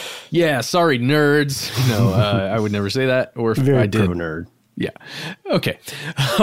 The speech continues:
Speaker 1: Um, uh, if you don't wanna do that stuff, we recommend you give us a call. Our number is one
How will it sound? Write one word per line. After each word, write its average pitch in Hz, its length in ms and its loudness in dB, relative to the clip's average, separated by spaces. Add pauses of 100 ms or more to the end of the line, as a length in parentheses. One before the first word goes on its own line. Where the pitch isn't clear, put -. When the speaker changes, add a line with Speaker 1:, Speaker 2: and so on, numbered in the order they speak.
(120)
Speaker 1:
Um, 180 360 2 (280)
uh, 139 460 2
if 147 240 -2
you 143 80 -2
don't 170 100 0
wanna 175 160 2
do 139 140 0
that 127 200 2
stuff, 117 280 -2
we 117 100 0
recommend 117 540 0
you 104 160 0
give 107 180 0
us 101 180 -2
a 104 140 -2
call. 98 580 -2 (320)
Our 127 240 0
number 123 320 2
is 104 320 0
one 107 440 -2